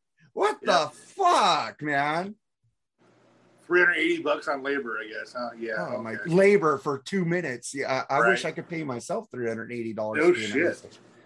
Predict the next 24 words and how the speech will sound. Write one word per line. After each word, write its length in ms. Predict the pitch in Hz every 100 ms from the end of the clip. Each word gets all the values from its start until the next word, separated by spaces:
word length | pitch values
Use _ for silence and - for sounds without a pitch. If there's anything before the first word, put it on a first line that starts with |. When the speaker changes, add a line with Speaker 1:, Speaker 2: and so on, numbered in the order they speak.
| - - - -
Speaker 1:
It's 80 | -
like, 120 | -
fucking 460 | - - 262 143 127
A. 120 | 131
Well, 160 | 160 208
I 120 | 233
worked 320 | 226 247 -
for 180 | 214 202
a, 240 | 151 143 127
a 60 |
gas 320 | 110 156 180
station 340 | - 139 131 120
and 100 | 117
had 280 | 139 147 135
a 60 |
thing, 280 | 117 120 117
and 100 | 117
we 120 | 139
bought, 340 | 147 175 - 135
like, 160 | 120
a 60 | 110
carburetor 720 | - 123 127 127 131 127 127
for, 120 | 127 107
like, 160 | 104